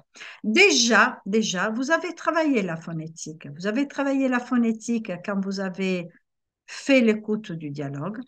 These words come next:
quand vous avez fait l'écoute de, et la, hum, répétition du lexique,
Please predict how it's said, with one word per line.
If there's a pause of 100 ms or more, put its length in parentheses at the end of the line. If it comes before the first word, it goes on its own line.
(300)
quand
vous
avez
fait
l'écoute
de,
et
la,
hum,
répétition
du
lexique,